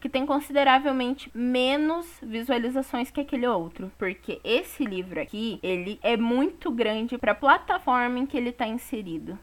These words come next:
Então, ao mesmo tempo que falta informação no outro, nesse aqui nós temos tudo. Ele tá completinho. Mas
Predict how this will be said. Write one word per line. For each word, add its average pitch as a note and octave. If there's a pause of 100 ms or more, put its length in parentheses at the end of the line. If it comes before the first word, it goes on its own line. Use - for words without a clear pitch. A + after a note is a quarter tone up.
Então, A3
ao C4+
mesmo E4+
tempo D#4+
que D#4
falta F4+
informação A#3
no F#3
outro, G#3
nesse A3
aqui -
nós C4+
temos C#4+
tudo. G#3 (100)
Ele G3
tá G3+
completinho. C#4+
Mas A#3